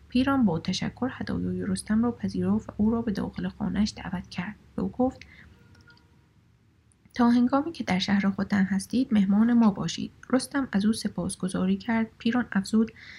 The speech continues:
«در شهر ما به کاروان شما گزندی نخواهد رسید.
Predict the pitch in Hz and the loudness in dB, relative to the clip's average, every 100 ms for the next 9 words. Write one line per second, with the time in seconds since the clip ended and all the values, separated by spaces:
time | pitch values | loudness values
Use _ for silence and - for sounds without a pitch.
0 | - - 190 190 - 190 - 165 190 214 | -20 -4 0 2 0 -2 -2 2 4 4
1 | 233 220 - 180 185 185 180 180 - 180 | 2 -2 -4 -4 -4 -2 -2 -2 -2 2
2 | 190 214 196 190 202 247 220 220 - - | 2 2 0 4 4 4 2 0 -4 -10
3 | - - - | -12 -8 -10